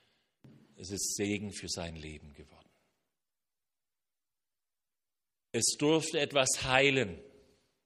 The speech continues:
Auch nach der Schwere seiner Schuld im Blick auf Uria und Bathseba.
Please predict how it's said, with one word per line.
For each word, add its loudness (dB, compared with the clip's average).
Auch 2
nach -6
der -4
Schwere 0
seiner -4
Schuld -6
im -10
Blick -8
auf -6
Uria -8
und -14
Bathseba. -8